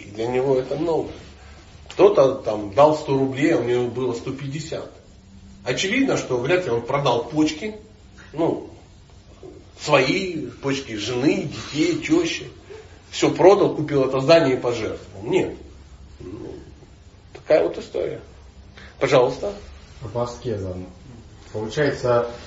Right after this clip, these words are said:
Speaker 2: для на-, для на-, для человека, для начала, там, есть час, это аскеза. Потом он привык,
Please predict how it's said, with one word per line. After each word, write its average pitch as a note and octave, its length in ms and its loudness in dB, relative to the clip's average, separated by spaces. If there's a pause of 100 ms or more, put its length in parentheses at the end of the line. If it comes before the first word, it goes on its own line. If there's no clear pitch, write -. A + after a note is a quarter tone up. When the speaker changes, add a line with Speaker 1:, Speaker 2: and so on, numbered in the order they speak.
(240)
Speaker 2:
для A#2+ 140 2
на-, B2+ 200 2 (200)
для A#2 140 0
на-, C3+ 120 0 (100)
для A2 160 -6
человека, C3 540 0
для G#2+ 180 -2
начала, G#2 600 0 (1500)
там, F#2+ 240 0
есть A#2+ 380 0
час, D3+ 300 6
это G#2 180 0
аскеза. F#2 400 -8 (260)
Потом A2+ 180 -6
он A#2 160 -2
привык, B2 440 4